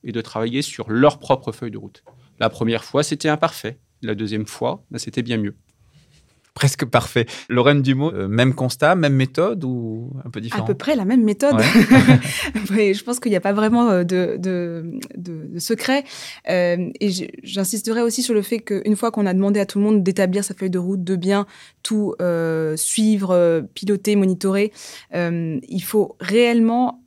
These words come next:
Speaker 3: euh, adapter ce suivi dans le long terme. C'est-à-dire que ça demande un temps et des ressources, euh, assez, euh, faramineuses, en fait, de suivre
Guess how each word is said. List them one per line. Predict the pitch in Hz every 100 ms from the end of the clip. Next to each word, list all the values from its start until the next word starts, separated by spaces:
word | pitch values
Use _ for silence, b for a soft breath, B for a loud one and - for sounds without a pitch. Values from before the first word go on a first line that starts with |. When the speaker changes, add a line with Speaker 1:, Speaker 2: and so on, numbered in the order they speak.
| -
Speaker 3:
euh, | - -
adapter | 196 196 214
ce | 196
suivi | 185 208 190 202
dans | 190
le | 190
long | 185
terme. | 180 170 160 156 B B B
C'est-à-dire | - 175 185 185
que | 190 180 -
ça | 202
demande | 196 208 226 - -
un | 190
temps | 190 214 202 196 -
et | 180 175
des | 165 180 170
ressources, | 208 208 - 214 - -
euh, | 170 160 156
assez, | - 180 - 226 214
euh, | 175 160 151 156 170
faramineuses, | - 220 226 214 190 220
en | 180
fait, | 185 226
de | 175 165 165
suivre | - 214 196 165